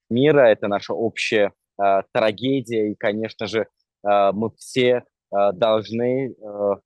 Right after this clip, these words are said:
очень много говорить на эту тему, учитывая тот факт, что на международной арене на протяжении десятилетий, э,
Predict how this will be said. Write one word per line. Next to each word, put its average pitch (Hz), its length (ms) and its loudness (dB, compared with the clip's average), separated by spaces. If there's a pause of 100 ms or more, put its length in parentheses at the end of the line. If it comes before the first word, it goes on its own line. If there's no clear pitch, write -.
(1200)
очень 110 240 -6
много 131 400 2
говорить 120 500 0
на 110 180 0
эту 110 220 -8
тему, 143 340 -4
учитывая 107 460 -4
тот 104 260 -4
факт, 123 220 0
что - 160 -6
на 110 100 -2
международной 120 680 0
арене 107 480 -2 (240)
на - 60 -14
протяжении 110 520 -4
десятилетий, 120 960 -2 (260)
э, 98 200 8